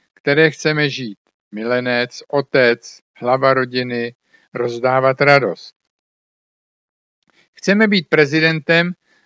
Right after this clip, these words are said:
řekněme tomu, eh, řekněme to, chceme mít diamanty.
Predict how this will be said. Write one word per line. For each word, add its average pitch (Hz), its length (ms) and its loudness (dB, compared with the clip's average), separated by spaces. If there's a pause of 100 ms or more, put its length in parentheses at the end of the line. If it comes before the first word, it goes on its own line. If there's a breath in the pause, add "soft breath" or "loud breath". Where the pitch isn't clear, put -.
řekněme 180 460 -2
tomu, 147 640 -2
eh, 117 260 -2
řekněme 180 440 0
to, 165 340 2
chceme 156 480 0
mít 151 320 -4 (160)
diamanty. 127 800 -2